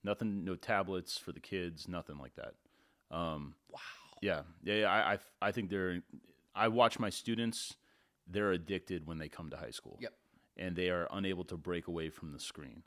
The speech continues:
Speaker 2: Yep.
Speaker 1: And
Speaker 2: And their
Speaker 1: so
Speaker 2: culture, the, uh, the terms they use, the, the friends that they start to gather.
Speaker 1: So my, <laughs> so my kids, my kids do, like, dances from, from, uh, what's the video game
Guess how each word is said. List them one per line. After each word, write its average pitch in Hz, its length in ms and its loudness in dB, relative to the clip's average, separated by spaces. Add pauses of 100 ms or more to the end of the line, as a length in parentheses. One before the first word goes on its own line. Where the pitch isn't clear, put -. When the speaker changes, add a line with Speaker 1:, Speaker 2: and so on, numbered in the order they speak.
Speaker 2:
Yep. 117 200 -4 (200)
Speaker 1:
And 151 140 0
Speaker 2:
And 131 160 0
their 123 140 2
Speaker 1:
so 151 80 -2
Speaker 2:
culture, 120 840 -2 (100)
the, 104 360 0
uh, 101 300 -2 (160)
the 107 140 -6 (200)
terms 131 360 -2
they 131 80 -2
use, 120 600 -4 (380)
the, 113 240 2 (120)
the 120 120 2
friends 135 360 0
that 127 120 -6
they 127 140 0
start 123 300 -2
to 127 60 -8
gather. 113 280 2
Speaker 1:
So 135 160 6
my, 104 100 2 (160)
<laughs> - 160 -12
so 165 280 6
my 190 120 6
kids, - 480 0 (360)
my 104 140 4
kids 113 360 4
do, 123 180 2
like, 95 240 4
dances 98 580 0
from, 80 280 -4 (220)
from, 87 320 -2
uh, 73 400 -2
what's - 180 -6
the 98 60 -8
video 90 240 -6
game 92 260 -8